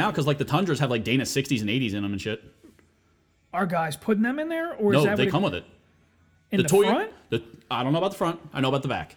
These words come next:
Speaker 1: 'Cause that was
Speaker 2: Yeah.
Speaker 1: Toyota when they came out with the new Tundra. Their flagship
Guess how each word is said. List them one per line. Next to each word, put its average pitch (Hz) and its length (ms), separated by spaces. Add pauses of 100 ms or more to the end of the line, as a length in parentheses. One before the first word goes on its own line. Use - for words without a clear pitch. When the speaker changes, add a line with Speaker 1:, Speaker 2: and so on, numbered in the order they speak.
(240)
Speaker 1:
'Cause 123 140
that 160 120
was 170 100
Speaker 2:
Yeah. - 60
Speaker 1:
Toyota 180 440
when 139 100
they 143 100
came 160 160
out 160 80
with 143 80
the 151 60
new 151 100
Tundra. 147 300
Their 127 140
flagship 147 680